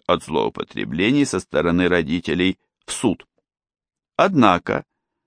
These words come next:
часто факты нарушения родителями прав детей и злоупотребления своими правами оказываются скрытыми от органов опеки. Дети боятся кому-либо рассказывать о том,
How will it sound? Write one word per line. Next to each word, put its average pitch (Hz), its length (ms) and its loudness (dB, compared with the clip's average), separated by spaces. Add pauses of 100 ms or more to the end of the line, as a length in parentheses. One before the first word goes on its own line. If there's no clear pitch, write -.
(120)
часто 165 540 2
факты 139 460 2
нарушения 113 720 4
родителями 87 880 2 (140)
прав 85 320 2
детей 85 600 -4 (460)
и 117 160 4
злоупотребления 95 1080 2
своими 82 560 2
правами 156 640 0 (480)
оказываются 202 760 2
скрытыми 175 800 2
от 85 220 -2
органов 90 500 2
опеки. - 500 -4 (680)
Дети 123 460 2
боятся 113 580 2
кому-либо 92 560 4
рассказывать 90 720 2
о 80 100 4
том, 131 300 2